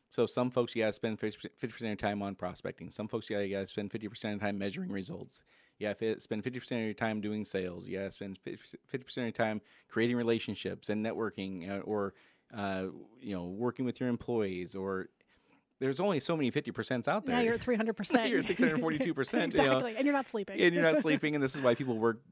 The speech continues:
Speaker 1: a million hours. It's why entrepreneurs, by and large, don't sleep very well and things like that.
Speaker 2: And their health suffers, and their family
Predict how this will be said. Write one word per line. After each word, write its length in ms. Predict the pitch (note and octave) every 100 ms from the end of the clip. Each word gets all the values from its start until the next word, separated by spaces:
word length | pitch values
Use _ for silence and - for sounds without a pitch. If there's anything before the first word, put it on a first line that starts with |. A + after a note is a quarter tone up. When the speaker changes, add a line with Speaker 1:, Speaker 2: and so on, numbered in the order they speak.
| -
Speaker 1:
a 40 | C3
million 320 | A2+ A#2+ A2+
hours. 260 | G2 G#2 B2+
It's 100 | G#2+
why 200 | A2 G#2+ A2 -
entrepreneurs, 480 | G2+ G2 G#2+ G#2+ G2+
by 220 | - F#2+
and 100 | G2+
large, 200 | G2 F#2+
don't 160 | G#2 E2+
sleep 260 | - G2+
very 160 | - G2
well 280 | G2 G#2+ A#2
and 140 | B2+
things 180 | A#2 G#2+
like 200 | G2+ F#2+
that. 200 | G2 F#2+
Speaker 2:
And 80 | C#4+
their 80 | D4
health 220 | F#3 E3+
suffers, 460 | - F#3 G#3+ A3 B3
and 60 |
their 60 | C#4
family 320 | - E3